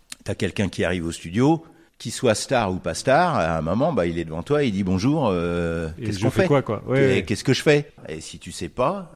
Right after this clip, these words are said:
Speaker 2: Puis avec des gens plus ou moins à l'aise devant l'objectif,
Speaker 1: Oui,
Speaker 2: en plus,
Speaker 1: bien
Speaker 2: parce
Speaker 1: sûr.
Speaker 2: que
Speaker 1: Alors, t'as ceux qui sont un peu tétanisés, bah, il faut les mettre à l'aise.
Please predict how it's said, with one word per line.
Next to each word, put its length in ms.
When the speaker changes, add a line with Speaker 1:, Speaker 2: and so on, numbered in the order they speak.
Speaker 2:
Puis 100
avec 220
des 100
gens 160
plus 240
ou 60
moins 320
à 80
l'aise 260
devant 220
l'objectif, 420
Speaker 1:
Oui, 160
Speaker 2:
en 20
plus, 120
Speaker 1:
bien 80
Speaker 2:
parce 80
Speaker 1:
sûr. 240
Speaker 2:
que 40
Speaker 1:
Alors, 200
t'as 100
ceux 220
qui 160
sont 260
un 80
peu 160
tétanisés, 640
bah, 140
il 100
faut 140
les 100
mettre 220
à 40
l'aise. 340